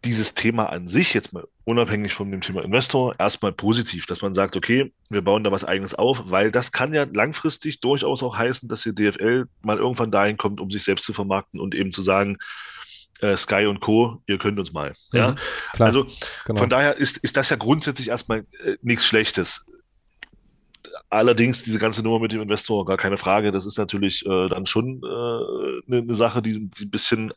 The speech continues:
Speaker 1: anders <laughs> aussieht. Dann sollen ja dreihundert Millionen, glaub ich, genommen werden, wenn ich's richtig verstanden habe, für,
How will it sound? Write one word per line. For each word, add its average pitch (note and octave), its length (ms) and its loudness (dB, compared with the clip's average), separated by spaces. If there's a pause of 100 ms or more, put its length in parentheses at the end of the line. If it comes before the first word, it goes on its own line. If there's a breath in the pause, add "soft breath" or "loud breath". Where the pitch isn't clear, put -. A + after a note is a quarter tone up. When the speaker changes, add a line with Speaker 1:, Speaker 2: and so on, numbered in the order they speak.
(100)
Speaker 1:
anders B2+ 340 2
<laughs> B2 120 4
aussieht. B2+ 320 0 (600 loud breath)
Dann C3+ 220 2
sollen D#3 240 6
ja D3+ 120 4
dreihundert C3 320 2
Millionen, C3+ 340 2
glaub C#3+ 200 0
ich, C3+ 120 -4
genommen C3+ 280 -4
werden, C3 160 0
wenn B2 100 0
ich's A#2+ 160 -6
richtig B2 200 -4
verstanden A2+ 400 -2
habe, A2+ 320 4
für, G2 800 2